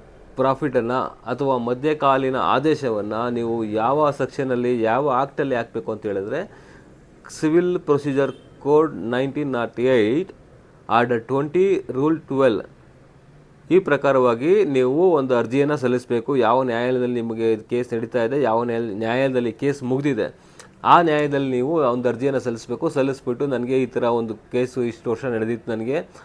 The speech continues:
ಅಥವಾ ಈಗ ಇಷ್ಟು ವರ್ಷದಿಂದ ಅವರು ನನ್ನ ಜಾಗದಲ್ಲಿ ಸ್ವಾಧೀನದ ಇದ್ರು ಟ್ರೆಸ್ಪಾಸ್ ಮಾಡೋ ಅಥವಾ ಲೀಸ್‌ಗೆ ಹಾಕ್ಕೊಂಡು ಅಥವಾ ರೆಂಟ್‌ಗೆ ಹಾಕಿಸ್ಕೊಂಡು ಅವಧಿ ಮುಗಿದ ಮೇಲೆ ಇಷ್ಟು ವರ್ಷ ನನ್ನ ಜೊತೆ ನನ್ನ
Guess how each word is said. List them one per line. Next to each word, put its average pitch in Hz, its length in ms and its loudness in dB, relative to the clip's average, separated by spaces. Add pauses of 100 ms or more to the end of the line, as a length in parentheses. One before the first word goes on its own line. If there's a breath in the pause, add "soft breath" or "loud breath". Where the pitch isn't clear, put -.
ಅಥವಾ 113 220 2
ಈಗ 117 280 0
ಇಷ್ಟು 123 200 -4
ವರ್ಷದಿಂದ 127 280 -4
ಅವರು 117 280 0
ನನ್ನ 110 200 -4
ಜಾಗದಲ್ಲಿ 113 340 0
ಸ್ವಾಧೀನದ 113 360 -2
ಇದ್ರು 117 280 -2
ಟ್ರೆಸ್ಪಾಸ್ 117 500 -4
ಮಾಡೋ 117 200 -2
ಅಥವಾ 113 240 -2
ಲೀಸ್‌ಗೆ 110 340 -2
ಹಾಕ್ಕೊಂಡು 117 280 -2
ಅಥವಾ 107 180 -2
ರೆಂಟ್‌ಗೆ 107 320 -4
ಹಾಕಿಸ್ಕೊಂಡು 113 600 -4 (220 loud breath)
ಅವಧಿ 131 280 4
ಮುಗಿದ 160 360 6
ಮೇಲೆ 165 280 6
ಇಷ್ಟು 139 160 0
ವರ್ಷ 127 180 -8
ನನ್ನ 120 200 -6
ಜೊತೆ 110 300 -2
ನನ್ನ 110 220 -2